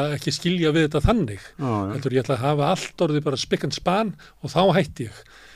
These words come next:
Speaker 1: Ég held að það gerist aldrei í
Speaker 2: Já.
Speaker 1: pólitík að einhver
Speaker 2: Nei.
Speaker 1: hætti við
Speaker 2: Nei,
Speaker 1: slíkar
Speaker 2: nei.
Speaker 1: aðstæður, sko.
Speaker 2: Nei, nei, hvað er það? Hann, hann þarf að selja meira Íslandsbanka, eitthvað í Landsbankanum og svo er það Landsvirkjun og þetta er,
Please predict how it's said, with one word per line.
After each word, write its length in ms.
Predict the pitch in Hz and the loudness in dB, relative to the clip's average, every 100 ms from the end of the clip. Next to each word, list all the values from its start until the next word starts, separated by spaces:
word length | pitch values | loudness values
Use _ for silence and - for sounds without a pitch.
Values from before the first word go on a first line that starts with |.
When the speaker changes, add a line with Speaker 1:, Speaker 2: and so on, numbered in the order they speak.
| - | -14
Speaker 1:
Ég 160 | - 123 | -6 -4
held 80 | - | -2
að 80 | 127 | -2
það 60 | |
gerist 220 | 143 120 143 | -2 -4 -2
aldrei 420 | 143 170 - 143 | -2 -2 -2 2
í 60 | 131 | 4
Speaker 2:
Já. 80 | 110 | 6
Speaker 1:
pólitík 320 | - - - | 4 4 8
að 80 | 143 | 8
einhver 160 | - | 8
Speaker 2:
Nei. 120 | 127 180 | 8 8
Speaker 1:
hætti 300 | - - - | 8 6 8
við 160 | 170 | 8
Speaker 2:
Nei, 60 | - | 8
Speaker 1:
slíkar 340 | 113 123 131 131 | 8 8 10 10
Speaker 2:
nei. 60 | |
Speaker 1:
aðstæður, 240 | 160 147 117 | 10 8 4
sko. 140 | - - - | -8 -16 -8
Speaker 2:
Nei, 240 | 117 110 120 | 0 2 8
nei, 160 | 147 | 8
hvað 280 | 143 165 160 | 12 12 12
er 140 | 147 110 | 12 8
það? 140 | 92 | 0
Hann, 240 | 85 127 151 | 4 4 6
hann 640 | 135 151 147 151 156 147 | 6 6 4 0 0 0
þarf 260 | 147 143 135 | 6 6 6
að 200 | 120 - 139 | 4 0 -2
selja 300 | 147 143 139 | 4 6 8
meira 260 | 143 135 | 8 6
Íslandsbanka, 540 | 131 131 107 120 113 117 170 - - - - _ _ _ - - | 4 2 0 0 6 6 6 0 -14 -20 -20 _ _ _ -20 0
eitthvað 380 | 147 143 165 151 | 0 4 4 6
í 80 | 139 139 127 - | 6 2 -2 -6
Landsbankanum 840 | 135 120 - 110 - 101 120 160 | 0 0 0 -4 -2 0 0 2
og 80 | 147 | 0
svo 140 | - 170 | 2 4
er 140 | 135 | 4
það 100 | 117 | 2
Landsvirkjun 640 | 104 107 - 120 - 120 107 | 0 -2 -4 -10 -6 -2 0
og 240 | 101 113 | -2 -2
þetta 300 | 131 117 | -4 0
er, 40 | 135 | -2